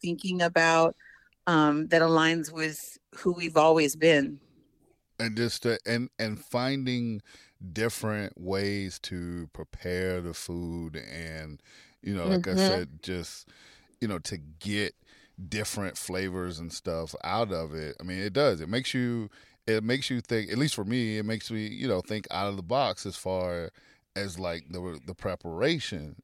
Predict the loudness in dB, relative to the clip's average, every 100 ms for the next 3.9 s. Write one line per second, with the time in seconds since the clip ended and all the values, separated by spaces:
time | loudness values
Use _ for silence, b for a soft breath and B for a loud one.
0 | _ -8 -6 -6 -8 -8 0 2 2 -2
1 | -4 -6 -6 -4 -4 -2 0 0 0 -4
2 | -6 -4 -6 -8 b b b b -6 -2
3 | -2 -2 -4 -6 -8 -12 -2 0 0